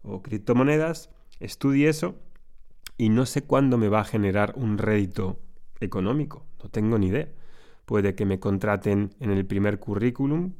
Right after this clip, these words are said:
que envíe ahora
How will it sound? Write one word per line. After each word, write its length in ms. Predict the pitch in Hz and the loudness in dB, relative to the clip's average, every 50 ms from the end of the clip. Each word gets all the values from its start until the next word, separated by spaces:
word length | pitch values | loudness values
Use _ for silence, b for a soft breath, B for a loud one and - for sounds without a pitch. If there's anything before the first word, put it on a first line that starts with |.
| - - | -12 -6
que 100 | - 95 | -4 0
envíe 460 | 95 98 98 98 123 156 185 240 - - - - - b b b b b b b b b b b b b b b b - | 2 2 2 2 2 0 0 -2 -6 -12 -20 -20 -20 b b b b b b b b b b b b b b b b -8
ahora 400 | - 90 90 104 151 180 247 - | -4 0 2 2 2 2 0 -4